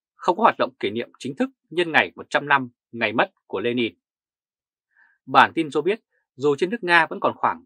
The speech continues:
sáu trăm bức tượng Lenin ở nơi công cộng và xác ướp của ông vẫn nằm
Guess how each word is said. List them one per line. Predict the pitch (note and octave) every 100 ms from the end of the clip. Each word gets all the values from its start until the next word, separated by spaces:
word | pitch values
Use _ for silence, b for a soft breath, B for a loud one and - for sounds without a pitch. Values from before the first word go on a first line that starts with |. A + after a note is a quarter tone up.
| -
sáu | - D#3+ -
trăm | D3+
bức | C#3 -
tượng | D#3+ C3
Lenin | C3+ C#3 C#3 B2 _ _
ở | G#2
nơi | G#2 B2+
công | - G#2+
cộng | - A#2+ _ b b b b
và | C3
xác | B2 G3 A3+ -
ướp | A3 -
của | -
ông | D3 B2 _
vẫn | D3+ E3+
nằm | D3 F#2